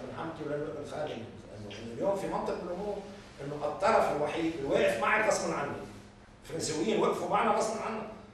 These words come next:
مقتنعين بمثاليات معينة ما بتمشي أساسًا عنا. عم أصر واقفين معنا غصبًا عنا، يعني إحنا عم نقول: "حلوا عنا، خي ما بدي حدا، بدي أغرق أنا." لا، بدنا نشيلك من ال-، من، من هيدا. تصريح من هذا النوع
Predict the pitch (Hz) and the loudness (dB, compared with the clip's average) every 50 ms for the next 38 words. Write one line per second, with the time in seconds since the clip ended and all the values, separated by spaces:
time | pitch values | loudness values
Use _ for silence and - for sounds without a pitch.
0 | - - 139 - - - - - 175 - 247 254 226 220 202 190 - 190 180 175 | -18 -10 -6 -6 -4 0 2 2 4 6 6 6 6 6 4 4 4 4 6 6
1 | 185 214 - - - - - - 196 214 214 220 214 202 - 262 - - 320 302 | 8 8 8 6 6 4 0 2 2 4 4 4 4 4 2 2 2 2 0 -2
2 | - - - - - - - - - - - - - - - - - - - - | 0 0 0 0 -2 -2 -2 -2 -4 -4 -4 -6 -6 -6 -8 -8 -10 -12 -16 -18
3 | - - - - - - - - - - - - 120 123 135 - - - 185 - | -20 -20 -20 -20 -20 -20 -20 -20 -20 -16 -10 -8 -6 -4 -2 4 10 12 12 12
4 | - - - - - - 226 262 240 233 240 254 254 240 233 247 240 - 247 240 | 10 8 2 2 -2 -2 -4 -4 -2 0 0 0 0 0 2 2 2 0 0 0
5 | 233 - - 233 233 202 - - - - 180 170 196 202 208 208 202 175 - - | 0 -2 -2 -2 -2 -2 -2 -2 -2 -2 -2 -2 -2 0 0 0 0 -2 0 0
6 | 208 233 233 220 220 214 220 202 180 170 165 170 185 185 190 190 - - - 165 | 0 2 2 2 2 2 2 0 0 0 0 0 0 0 0 -2 -2 -2 -2 -2
7 | 160 156 156 - - - - - - 160 165 170 180 202 202 220 220 214 180 143 | -2 -2 -4 -4 -8 -12 -14 -8 -2 -2 0 0 0 0 0 2 4 4 4 4
8 | - - 120 123 123 117 - - - - - - 220 233 - - 202 202 208 214 | 4 4 0 -2 -4 -6 -8 -10 -14 -10 0 4 4 6 6 4 2 2 2 2
9 | 214 214 220 226 202 185 - - - 151 147 147 139 139 - - - - - - | 2 2 0 0 0 0 0 0 -2 -4 -4 -6 -6 -6 -6 -8 -8 -10 -10 -10
10 | 123 120 127 127 127 113 117 120 117 113 120 120 120 - - - - - - - | -10 -8 -8 -8 -6 -4 -4 -4 -4 -4 -4 -6 -6 -8 -12 -14 -16 -16 -14 -14
11 | - - - - - - - - - 131 117 - - - 269 208 202 190 180 196 | -12 -12 -14 -16 -18 -20 -16 -8 -4 -2 -2 0 0 2 2 2 2 2 2 2
12 | 196 196 190 196 190 196 196 190 | 4 2 2 2 0 -2 -2 -2